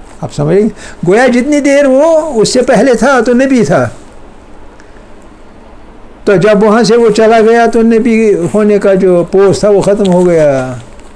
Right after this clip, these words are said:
और अल्लाह को एक तूफ़ान पैदा करना पड़ा कि उसको वहाँ से हटा, वहाँ से भी हटा दें।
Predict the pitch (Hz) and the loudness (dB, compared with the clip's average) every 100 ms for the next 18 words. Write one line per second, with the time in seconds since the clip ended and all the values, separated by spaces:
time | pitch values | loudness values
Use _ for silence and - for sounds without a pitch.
0 | - - - - - - - - 139 156 | -20 -20 -20 -20 -20 -20 -18 -8 -2 0
1 | 165 175 165 185 160 180 147 190 180 170 | 2 0 0 0 0 0 0 0 0 0
2 | 170 160 160 165 160 160 160 214 226 208 | 0 0 0 0 0 0 0 0 0 -2
3 | 160 - 185 165 151 170 175 196 160 190 | -2 0 0 0 0 -2 0 0 2 2
4 | 240 214 202 170 151 156 135 135 | 2 2 2 2 0 0 0 -2